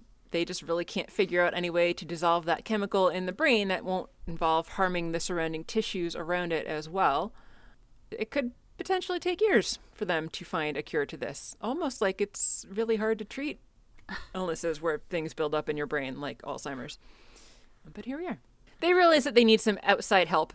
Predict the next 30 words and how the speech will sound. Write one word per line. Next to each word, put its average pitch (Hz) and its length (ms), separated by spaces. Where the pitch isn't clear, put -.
beyond 165 520
just - 340
Frasier 165 380
and 156 160
Sam, 139 560
and 175 360
that 220 200
outside 226 380
help, 247 320
they 349 160
figure, 175 460
should 196 240
be 185 260
in 175 160
the 170 60
form 151 340
of 151 300
Kira. 131 360
Jack 160 440
and 175 160
Hammond 165 400
are 160 120
both 196 300
very 240 520
displeased 175 720
<laughs> - 460
at 190 180
that - 200
suggestion, 190 600
but 240 300